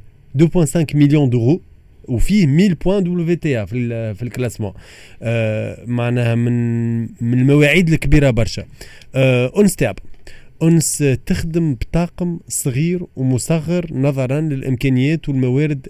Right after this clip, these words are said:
المتوفرة. معناها أنس مش مع أوستيوبات، أنس مش مع نيوتريسيونيست، أنس مش مع بسيكولوج ولا بريباراتور مونتال اللي يرافقها. أنس لقات في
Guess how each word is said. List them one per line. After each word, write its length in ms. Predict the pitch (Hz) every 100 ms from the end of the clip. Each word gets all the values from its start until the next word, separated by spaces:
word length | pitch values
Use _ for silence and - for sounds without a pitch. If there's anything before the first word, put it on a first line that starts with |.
| 135
المتوفرة. 600 | 127 117 113 92 - 92
معناها 260 | 92 95 -
أنس 240 | 127 120
مش 180 | 120 -
مع 100 | 110
أوستيوبات، 720 | 101 92 110 107 190 196 175 156
أنس 220 | 143 127
مش 140 | 110
مع 140 | 123 113
نيوتريسيونيست، 720 | 110 - 107 165 208 190 160
أنس 180 | 143 131
مش 160 | 110
مع 160 | 123 120
بسيكولوج 500 | - 113 143 147 123
ولا 200 | 117 107 - -
بريباراتور 480 | 135 123 135 120 127
مونتال 420 | 117 117 165 151
اللي 140 | 117 117
يرافقها. 500 | 110 101 170 202 214 - - - -
أنس 280 | 202 196 -
لقات 480 | 143 - 170 127 - - - - - -
في 340 | - 160 123